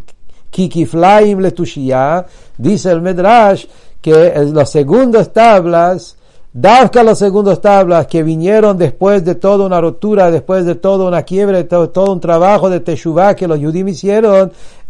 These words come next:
esas tablas tenían un nivel mucho más alto de Torah. Kiflaim letushia. Dice el Medrash, ¿qué significa kiflaim?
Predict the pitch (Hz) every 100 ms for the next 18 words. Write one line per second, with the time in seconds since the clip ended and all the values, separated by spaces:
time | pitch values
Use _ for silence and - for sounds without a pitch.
0 | - 220 226 214 - 226 247 240 214 -
1 | 196 196 233 233 208 214 220 - - 196
2 | 190 185 214 226 214 240 226 226 226 190
3 | 226 247 208 - 208 196 190 226 - 220
4 | 220 214 190 - - - - - - 185
5 | - 196 220 262 254 233 226 220 233 214
6 | 226 220 214 202 - - - - - -
7 | 202 - 226 226 220 220 226 170 202 175
8 | 220 208 170 214 208 - 180 - 170 170
9 | 170 185 196